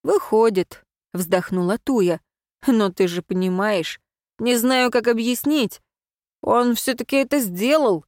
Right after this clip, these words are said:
и он продолжает, продолжает свою работу. А вдруг однажды не вовремя придёшь ты?»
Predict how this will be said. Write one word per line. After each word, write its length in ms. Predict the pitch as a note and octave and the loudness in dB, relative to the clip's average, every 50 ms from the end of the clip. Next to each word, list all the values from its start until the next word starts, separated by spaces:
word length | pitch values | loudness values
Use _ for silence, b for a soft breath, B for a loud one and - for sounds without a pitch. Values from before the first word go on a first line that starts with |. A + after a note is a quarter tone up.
| _ _ _ _ _ _ _ - | _ _ _ _ _ _ _ -6
и 100 | - - | -2 2
он 440 | A#3 B3 A#3 A#3 A3+ A3+ A3 G#3 F#3+ | 2 4 4 4 2 2 0 -2 -2
продолжает, 960 | - G#3+ G#3+ F#3+ G3+ G3+ G3 G3 F#3+ A#3 C4 D4 D4 C4 F#3+ D#3 - _ _ _ _ _ _ _ _ _ _ _ _ _ _ _ _ | 0 0 0 2 2 2 2 2 2 2 2 2 4 2 2 0 -2 _ _ _ _ _ _ _ _ _ _ _ _ _ _ _ _
продолжает 760 | - C#4 D4 C4+ E4+ F#4 F#4+ F4+ F4+ G#4 G4 D4+ A3+ G3+ F3+ | -2 0 2 4 4 4 4 4 6 6 6 6 4 4 2
свою 360 | - - A3+ A3+ A3 A3+ A3+ A3 | 0 0 2 2 4 4 4 4
работу. 680 | B3 C4 C#4 B3+ C#4+ C4 G3 - - D3+ D3+ F3 F3 _ _ _ _ _ _ _ _ _ _ _ _ _ _ _ _ - | 4 4 2 2 2 2 2 2 0 -6 -8 -8 -12 _ _ _ _ _ _ _ _ _ _ _ _ _ _ _ _ -4
А 100 | - F#3 | -2 -2
вдруг 300 | F#3 F3+ C#4 F4+ F#4 - | 0 2 2 2 4 4
однажды 500 | F4 C4 G#3+ A#3 B3 A#3+ G#3 F3 F3+ G#3 | 2 2 4 2 2 2 2 2 0 2
не 140 | G#3+ A#3 A#3+ | 2 2 2
вовремя 360 | A#3+ G#3 F3 F3+ F#3+ F#3+ F#3 | 2 2 2 2 2 2 0
придёшь 440 | F3+ A3 A3+ G#3 C4 C#4+ - - - | 0 -2 -2 0 0 -2 -2 -4 -6
ты?» 280 | - C4+ G3 D3+ F3+ | -4 -4 -4 -4 -6